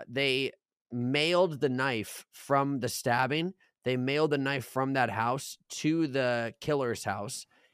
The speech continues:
and tried to post, like, a bunch of things on the mom's Facebook or her Facebook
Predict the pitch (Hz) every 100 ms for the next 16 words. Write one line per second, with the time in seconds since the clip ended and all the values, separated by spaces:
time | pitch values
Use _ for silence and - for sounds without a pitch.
0 | _ 127 123 127 113 - 151 156 - 156
1 | 151 156 127 107 139 135 - 131 139 127
2 | 120 117 117 120 117 - 139 143 - 131
3 | 127 123 110 104 139 143 131 135 131 -
4 | 131